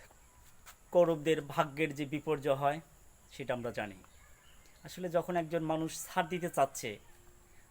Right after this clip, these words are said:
তখন সেটার দুর্বলতা থাকে। এই আমরা অনেক সময় মনে করি, "না, এই লোকটা ছাড় দিতেছে, অবশ্যই এই লোকের কোনো দুর্বলতা আছে, বা এই লোকটা অল্প চাইতেছে, অল্প যদি দেই পরে তো আর একটু চায় বসবে, আর একটু চায় বসবে, এর চেয়ে দেবো না, এটাই ভালো।" আসলে এটা উচিত না।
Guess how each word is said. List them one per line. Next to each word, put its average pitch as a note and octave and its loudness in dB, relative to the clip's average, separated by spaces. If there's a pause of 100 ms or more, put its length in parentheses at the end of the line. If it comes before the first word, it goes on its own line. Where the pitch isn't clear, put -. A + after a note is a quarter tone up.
(100)
তখন D#3 -4
সেটার D#3 -2
দুর্বলতা E3 2
থাকে। D3 -2
এই D3 -8 (100)
আমরা F3 0
অনেক F3 2
সময় E3+ 2
মনে E3 0
করি, D3+ 0
"না, D#3+ -2 (680)
এই D#3 -4
লোকটা D#3 0
ছাড় D#3+ 2
দিতেছে, D#3+ -2
অবশ্যই C#3+ -2
এই D3+ 0
লোকের C#3+ -2
কোনো C3 -6
দুর্বলতা C3+ -2
আছে, - -12 (440)
বা B2+ -2
এই F#3 2
লোকটা G3 2
অল্প F#3 2
চাইতেছে, F3 -2
অল্প F#3+ -2
যদি A3 -2
দেই G3+ 0 (320)
পরে G#3 4
তো G#3+ 6
আর G3+ 10
একটু A3+ -2
চায় F#3 8
বসবে, D3 0
আর G3+ 6
একটু A#3 -4
চায় F#3 6
বসবে, A#2 -8 (600)
এর E3+ -2
চেয়ে G3+ 4
দেবো G#3 8
না, A3 4
এটাই E3+ 2
ভালো।" A#2 -6 (280)
আসলে D#3+ -10
এটা D3+ -6
উচিত C#3+ -8
না। F#2+ -16